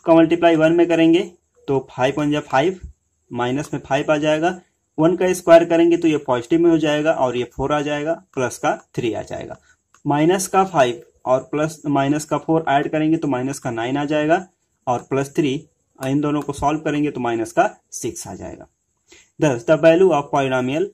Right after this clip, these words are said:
at x equal to minus one is six। चलिए, तीसरा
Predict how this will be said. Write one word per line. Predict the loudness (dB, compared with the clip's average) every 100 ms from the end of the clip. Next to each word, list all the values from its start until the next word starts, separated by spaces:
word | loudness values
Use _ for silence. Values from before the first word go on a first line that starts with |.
| _ -2
at | -2 -2 -2
x | -2 -2
equal | -8 -6
to | -4
minus | -4 -4 -6 -6
one | -6 -6 -10 -6
is | -4 -4 -8 -12 _
six। | -14 -14 -14 -20 -20 _ _ _ _ _ -6
चलिए, | -4 -4
तीसरा | -4 -2 -2